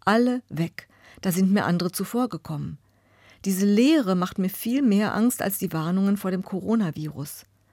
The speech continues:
Irrationale Ängste packen mich. Was, wenn ich die Letzte bin, die sich vorbereitet? Ich muss unbedingt auch einen Notvorrat haben.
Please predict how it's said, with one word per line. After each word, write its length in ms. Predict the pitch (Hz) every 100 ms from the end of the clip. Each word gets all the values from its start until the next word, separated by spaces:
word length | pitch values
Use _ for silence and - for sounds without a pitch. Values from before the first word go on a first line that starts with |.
| _ _ _
Irrationale 760 | 269 262 247 - 214 196 202
Ängste 340 | - 220 - -
packen 380 | 151 135 151 147
mich. 260 | 160 - _ - _
Was, 340 | 185 226 226 - -
wenn 160 | - 226
ich 160 | 233
die 100 | -
Letzte 400 | 185 196 - -
bin, 220 | 196 190 185
die 80 |
sich 220 | 180 175 -
vorbereitet? 760 | 196 - 151 147 156 135 - - -
Ich 140 | -
muss 160 | 220 202
unbedingt 640 | - 240 269 220 220 -
auch 220 | 190 240
einen 260 | - 175 180
Notvorrat 600 | 196 233 - 139 151 -
haben. 300 | 160 156 156